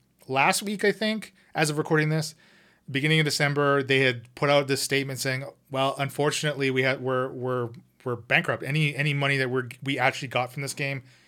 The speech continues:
is going to pay, you know, the debts that we owe, et cetera" And then there was, like, something saying, they put out another release saying, "You know what? We're gonna make it work. Expect December fourteenth, a brand new patch with a bunch of new stuff coming out." Of course, that didn't happen,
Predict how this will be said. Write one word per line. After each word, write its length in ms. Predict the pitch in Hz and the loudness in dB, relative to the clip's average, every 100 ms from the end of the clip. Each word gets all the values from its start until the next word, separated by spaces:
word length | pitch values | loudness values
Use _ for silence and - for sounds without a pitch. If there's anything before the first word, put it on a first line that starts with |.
| - | -4
is 120 | 135 | -2
going 240 | 135 131 123 | 0 0 -2
to 60 | |
pay, 540 | 120 151 135 123 117 - - _ _ | -2 2 4 4 2 -4 -20 _ _
you 100 | 135 | -4
know, 120 | 123 | -2
the 120 | 120 127 | 0 0
debts 280 | 127 120 | 2 0
that 140 | - 117 | -2 -2
we 160 | 117 | -2
owe, 140 | 113 107 | -2 -4
et 100 | 117 | -6
cetera" 320 | 117 110 110 - - - - | -8 -6 -8 -12 -20 -18 -10
And 160 | 135 | 0
then 220 | 143 143 | 2 2
there 120 | 143 135 | 2 0
was, 200 | 139 120 | 2 2
like, 160 | 135 | 0
something 640 | - 160 160 180 165 165 160 | 0 -2 0 0 2 2 0
saying, 520 | - 151 147 147 143 | 0 0 2 0 -2
they 80 | 131 | -2
put 140 | 156 | 2
out 60 | 151 | 2
another 260 | 135 143 | 2 0
release 280 | 165 147 143 | 0 0 -2
saying, 320 | - 135 131 120 - - - | 0 0 0 -4 -16 -6 0
"You 80 | |
know 100 | 208 | 4
what? 360 | 262 302 302 - | 8 6 4 -2
We're 140 | 220 233 | 0 2
gonna 160 | 262 | 2
make 180 | 254 254 | 4 4
it 120 | 240 | 4
work. 420 | 233 262 214 - - _ - | 6 6 4 -2 -16 _ -4
Expect 420 | 202 - 247 202 | -4 2 2 2
December 360 | 202 247 240 226 | 0 2 4 4
fourteenth, 600 | 262 247 247 262 220 - | 6 4 4 2 2 0
a 60 | |
brand 340 | 156 240 247 254 | -4 0 0 2
new 140 | 247 | 0
patch 340 | - 254 202 | 6 6 6
with 100 | 196 | 0
a 60 | 180 | -2
bunch 240 | 196 262 | -2 -4
of 80 | 220 | -4
new 120 | 247 240 | -2 0
stuff 280 | - 247 | 4 2
coming 220 | - 190 170 | 2 2 2
out." 200 | 131 113 - _ _ - | 0 -2 -14 _ _ -4
Of 180 | 131 | -4
course, 300 | - 139 135 - | 0 0 2 4
that 200 | 131 120 | 4 4
didn't 220 | 127 127 | -2 -2
happen, 720 | 123 117 113 - 113 110 | -4 -4 -4 -6 -8 -8